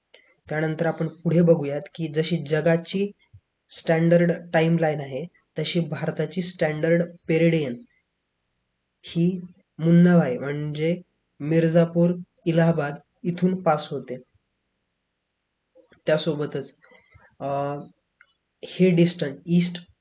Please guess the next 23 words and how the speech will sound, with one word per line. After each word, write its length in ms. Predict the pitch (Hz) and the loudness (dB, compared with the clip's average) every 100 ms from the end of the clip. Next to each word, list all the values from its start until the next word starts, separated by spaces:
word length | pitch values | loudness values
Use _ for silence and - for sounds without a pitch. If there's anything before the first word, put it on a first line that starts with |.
| - | -8
आणि 380 | 143 147 175 - _ _ _ _ _ _ _ - | -6 -6 -8 -10 _ _ _ _ _ _ _ -12
वेस्ट 540 | 143 170 165 - - _ - | 2 6 6 2 -6 _ -10
यांच्यामध्ये 840 | 151 156 165 - 175 170 147 156 175 - _ - 151 151 _ _ - | -4 -2 -2 2 4 4 2 -6 -8 -14 _ -14 -14 -14 _ _ -6
वेळेच्या 500 | 156 170 170 170 180 | 2 4 4 4 0
बाबतीत 360 | 165 - 170 160 - | 0 -2 -8 -6 -6
त्यामुळे 300 | 156 160 196 - | -2 -2 -2 -4
दोन 400 | 156 165 190 185 | -2 2 2 2
तासाचा 340 | 175 160 143 156 | -2 -2 -4 -4
डिफरन्स 640 | 156 170 170 175 170 175 | -2 -2 0 4 4 2
पडतो. 340 | - - - - _ _ _ _ _ _ _ _ | -4 -6 -8 -16 _ _ _ _ _ _ _ _
ते 80 | 170 | -6
कसं, 360 | 170 185 170 151 | -2 -2 0 -2
ते 160 | - | 0
आपण 280 | 156 156 151 | -2 -2 -4
पुढे 180 | - 160 | -4 -4
पाहूयातच. 680 | 160 165 156 135 120 123 - _ _ - | -2 -2 0 -2 -4 -8 -14 _ _ -14
त्यानंतर 320 | 143 156 160 | -8 -4 0
एक 160 | 170 175 | 0 2
प्रश्न 360 | 170 - 180 | 0 0 -2
पडतो 340 | 175 156 - 147 | 0 -2 -4 -10
की 320 | - 175 202 - _ _ _ | -4 -4 -4 -8 _ _ _
स-, 260 | - - - - | -6 -6 -8 -4
इंडियाचे 640 | 170 175 175 180 180 196 | 4 6 8 6 2 -2